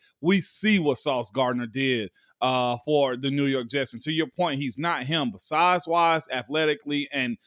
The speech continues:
genetically, you know what I'm saying? You see some stuff that says at least he's able to shrink one side of the field if he is who we think he is.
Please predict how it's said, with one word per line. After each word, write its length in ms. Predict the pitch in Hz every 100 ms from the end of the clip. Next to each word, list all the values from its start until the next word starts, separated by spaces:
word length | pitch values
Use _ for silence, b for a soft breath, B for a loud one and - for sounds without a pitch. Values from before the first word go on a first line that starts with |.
| b -
genetically, 720 | 123 127 175 165 151 135 127
you 180 | 127
know 140 | 151 165
what 60 |
I'm 80 | 165
saying? 320 | 156 165 160
You 100 | 151
see 280 | 143 - 190
some 160 | 170 156
stuff 280 | - 160 131
that 80 |
says 340 | 147 151 147 127 B B B
at 140 | 156 127
least 340 | 143 196 196
he's 220 | 185 170 -
able 320 | 170 151 143 -
to 240 | 151 123 - _ -
shrink 520 | - - 185 202 -
one 280 | 151 165 151
side 340 | 175 160 151
of 140 | 147
the 60 | 127
field 400 | - 185 175 143 -
if 220 | 202 202 -
he 180 | 170 156
is 260 | 160 160 143
who 120 | 156
we 140 | 139
think 240 | 123 143 131
he 200 | 110 98
is. 300 | 78 -